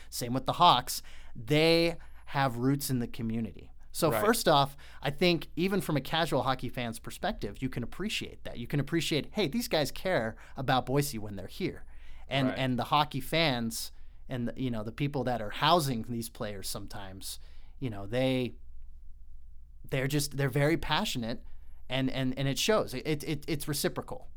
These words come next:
Speaker 2: Yeah.
Speaker 1: You know, the fans are passionate to them, and the players are passionate back to the fans in the community. And so, <laughs> once again, back to the, back to the main point of, uh, of why we should be invested into it.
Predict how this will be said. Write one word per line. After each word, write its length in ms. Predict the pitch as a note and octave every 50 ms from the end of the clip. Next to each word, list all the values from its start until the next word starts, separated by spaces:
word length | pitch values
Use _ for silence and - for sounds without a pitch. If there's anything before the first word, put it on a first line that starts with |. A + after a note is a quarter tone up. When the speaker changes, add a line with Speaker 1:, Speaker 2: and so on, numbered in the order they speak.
| - -
Speaker 2:
Yeah. 100 | C#3 C3+
Speaker 1:
You 60 | -
know, 160 | A#2+ G#2 G#2 - - - - - - -
the 80 | - A2+
fans 320 | - - D#3 E3 F3 D#3+ E3+
are 40 |
passionate 440 | D3 - D#3+ D3 D3+ - - D3+ D3 D3
to 60 | D3+
them, 200 | C#3 C3+ C3 C3+
and 100 | B2+ B2
the 40 | B2
players 340 | - - C3 B2 B2+ A#2
are 60 | B2 A2+
passionate 420 | - C3 A#2 A2+ - - A#2 G#2+
back 200 | - A2 A2 G#2+
to 60 | - A2+
the 80 | G#2+
fans 300 | - - A2+ G#2+ G2+ -
in 60 | A2
the 80 | G#2 G#2
community. 560 | - - A2 G#2+ A2 G#2 - - - - - - - - - - - - - -
And 380 | C#3 D3 C#3+ C#3 C3+ B2+ - - - - - - - - - - - - - -
so, 500 | - - F#3+ F3 D#3 D3 C#3+ C3+ - - - - - - - - - - - -
<laughs> 420 | E3 D3+ - - - - F#3+ E3
once 180 | C#3+ D3+ C#3+ C#3+
again, 200 | C#3 C#3+ B2 A2
back 240 | A2+ C#3+ C#3+ D3 C#3+
to 60 | -
the, 240 | C3+ C3 B2+ A2 G#2 - - -
back 160 | D3 D3+ D#3 -
to 60 | D3
the 80 | C3+
main 260 | C3+ C3 C#3+ D3 C#3 C#3
point 380 | - D3+ D3+ D3+ D3 C#3 -
of, 280 | C3 A#2+ A#2 A2+ - -
uh, 240 | B2 A#2 A2+ G#2+ G#2 - - - - - - - - -
of 200 | - B2+ A2+ G#2+
why 220 | A2 C3 C#3 D3+ D3
we 100 | C3+ C3+
should 200 | - - C3 B2+
be 100 | B2+ A#2+
invested 480 | A2+ A2+ B2 E3 E3+ - - C#3 A#2
into 280 | A2 A2 A2+ - B2+ A2
it. 140 | A#2 A2+